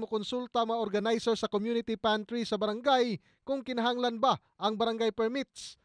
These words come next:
Apan, kinahanglan nga musunod ang organizer sa balaod og local ordinances aron malikayan ang pagtakod-takod sa covid nineteen.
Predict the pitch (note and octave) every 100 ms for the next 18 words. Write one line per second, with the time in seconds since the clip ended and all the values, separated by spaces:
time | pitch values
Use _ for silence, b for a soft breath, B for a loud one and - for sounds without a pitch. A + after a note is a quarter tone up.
0 | _ F#3+ - A3 C4 B3+ A#3+ A3 A#3+ A#3+
1 | A3+ G#3+ G3+ A3 B3+ A3 A3 A3+ G#3+ C4
2 | C4+ - B3+ A#3+ A3+ G#3 C#4 C#4+ B3+ B3+
3 | F3+ b b F#3+ E3 A3 A#3 A#3+ F#3+ A#3
4 | A3+ A#3+ B3+ B3 B3+ F#3+ - - b b
5 | D#3 G#3+ G#3 G3+ F#3 G#3 A3+ G#3 F3 F3+
6 | - G3+ F3+ C4 - A#3 E3+ A#3+ A#3 A3+
7 | A3 F#3 G#3+ - C4 B3 D#3+